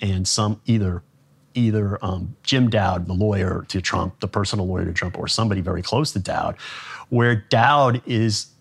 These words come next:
going through all the reasons why he, you know, in his own mind, why he couldn't put Donald Trump on the witness stand. And the, and the last point was, um, and this, the book ends with this quote, essentially, is be-,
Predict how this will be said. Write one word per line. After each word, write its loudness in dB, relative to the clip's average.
going 2
through 0
all 2
the 0
reasons 2
why 0
he, 2
you 0
know, -2
in 2
his 0
own 2
mind, 0
why 0
he 0
couldn't -4
put -2
Donald 0
Trump -2
on 0
the 2
witness 0
stand. -2
And 0
the, -4
and 2
the 2
last 2
point -2
was, 0
um, 0
and 0
this, -4
the 0
book -2
ends 0
with -2
this -4
quote, 0
essentially, -2
is -2
be-, -14